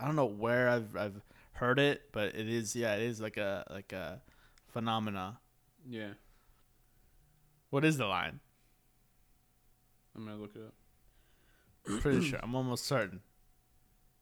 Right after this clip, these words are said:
Speaker 2: "With great power, there must also come great responsibility.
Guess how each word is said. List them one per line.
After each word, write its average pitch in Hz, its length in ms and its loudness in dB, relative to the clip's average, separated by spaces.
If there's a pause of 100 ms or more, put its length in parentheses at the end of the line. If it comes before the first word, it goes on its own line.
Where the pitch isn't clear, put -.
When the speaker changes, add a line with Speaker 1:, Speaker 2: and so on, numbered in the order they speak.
(340)
Speaker 2:
"With 135 160 -6
great 160 300 0
power, 135 380 0
there 123 180 -4
must 117 200 -6
also 113 380 -8
come 104 320 -8
great 98 240 -6
responsibility. - 880 -16